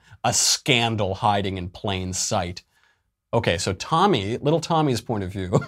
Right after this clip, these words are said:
<laughs> Tommy's point of view is that he, uh, this is all a lie. Bibi Netanyahu and Donald Trump are lying. And look, Do-, Barack Obama,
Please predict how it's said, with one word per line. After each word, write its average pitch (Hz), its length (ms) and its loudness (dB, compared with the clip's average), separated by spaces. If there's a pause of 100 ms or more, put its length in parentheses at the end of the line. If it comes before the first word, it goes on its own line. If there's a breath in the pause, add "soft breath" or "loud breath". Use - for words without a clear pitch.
(180)
<laughs> - 320 -2
Tommy's 151 380 2
point 143 220 0
of 107 80 -2
view 92 240 -4 (280 loud breath)
is 113 220 2
that 101 340 2
he, 104 480 0 (320)
uh, 117 160 -2
this 135 180 2
is 127 100 2
all 117 160 4
a 98 60 0
lie. 90 460 -2 (260)
Bibi 135 280 4
Netanyahu 101 880 0 (400 soft breath)
and 101 400 0
Donald 101 280 0
Trump 92 220 -2
are 95 80 0
lying. 90 580 -2 (240 soft breath)
And 180 200 -4
look, 190 240 2
Do-, 117 360 -4
Barack 165 260 2
Obama, 104 500 0